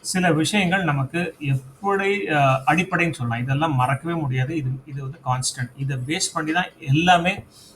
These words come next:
அ, இருக்கும். அதனால, அ, அந்த விஷயங்களை நான் இங்க லிஸ்ட் பண்ணியிருக்கேன். அதை நான் கொஞ்சம் எக்ஸ்பிளைன் பண்றேன். ஒண்ணு வந்து, அ, சில பேருக்கு தெரிஞ்சிருக்கலாம் இந்த விஷயம். இது வந்து, அ,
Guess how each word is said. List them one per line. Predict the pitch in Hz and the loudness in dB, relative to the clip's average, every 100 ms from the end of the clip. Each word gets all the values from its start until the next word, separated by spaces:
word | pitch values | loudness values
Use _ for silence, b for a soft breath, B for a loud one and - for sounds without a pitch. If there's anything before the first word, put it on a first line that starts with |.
| - - | -10 -2
அ, | 151 139 131 127 120 - - 147 | 2 4 4 2 0 -4 -8 -4
இருக்கும். | 151 139 147 - _ | -4 -4 -10 -14 _
அதனால, | - 135 139 165 139 135 - b b _ - | -2 0 2 2 0 -2 -8 b b _ 0
அ, | 170 165 - - | 4 4 0 4
அந்த | 160 170 185 190 | 6 6 4 0
விஷயங்களை | 170 - 214 185 | 0 0 0 0
நான் | 190 | 0
இங்க | 151 135 151 | 0 2 0
லிஸ்ட் | - | 0
பண்ணியிருக்கேன். | 196 - 113 127 - - - | -2 -2 -2 -2 -6 -12 -6
அதை | 160 165 | -2 -2
நான் | |
கொஞ்சம் | 156 139 | -2 -4
எக்ஸ்பிளைன் | 135 - 185 | -6 -6 -4
பண்றேன். | 139 117 135 - _ - 139 | -2 -4 -8 -12 _ -12 -2
ஒண்ணு | 160 185 185 | 0 0 0
வந்து, | 156 151 180 - 147 | -2 -2 -4 -4 -4
அ, | |
சில | 139 156 160 | -2 0 0
பேருக்கு | 180 175 147 - 185 | 0 -2 -4 -2 -2
தெரிஞ்சிருக்கலாம் | 196 190 - 151 143 | 0 -4 0 0 2
இந்த | 127 | 0
விஷயம். | 120 127 139 - b b b - | -2 -2 -4 -4 b b b -4
இது | 175 175 | 0 2
வந்து, | 165 180 240 233 208 196 160 | 0 2 2 2 0 -2 0
அ, | 147 143 | 0 0